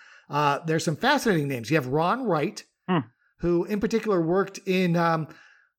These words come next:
Speaker 1: the towns in western North Carolina and the northwest, uh, corner of South Carolina with, uh, Greenville and Spartanburg, uh, 'cause that's just a, a short drive from East Tennessee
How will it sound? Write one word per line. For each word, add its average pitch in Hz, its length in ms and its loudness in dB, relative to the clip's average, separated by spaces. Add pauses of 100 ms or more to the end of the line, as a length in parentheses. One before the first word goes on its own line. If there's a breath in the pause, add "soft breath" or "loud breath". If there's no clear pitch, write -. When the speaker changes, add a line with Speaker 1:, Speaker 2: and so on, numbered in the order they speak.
(280)
Speaker 1:
the 185 180 -4
towns 196 500 2
in 160 200 0
western 170 500 0
North 170 280 -2
Carolina 151 800 -4
and 139 340 -8
the 139 160 -6
northwest, 147 760 0
uh, 135 120 -2
corner 147 480 -4
of 135 320 -2 (220 loud breath)
South 151 300 -2
Carolina 127 600 -2
with, 113 220 -6 (120)
uh, 123 180 -2
Greenville 127 380 0
and 113 100 -6
Spartanburg, 110 600 -4 (300 loud breath)
uh, 123 160 4
'cause 135 180 -2
that's 185 220 -2
just 196 160 0
a, 165 160 0 (260 loud breath)
a 190 120 2
short 202 360 0
drive 165 680 0
from 151 340 -2
East 151 240 -2
Tennessee 139 640 -2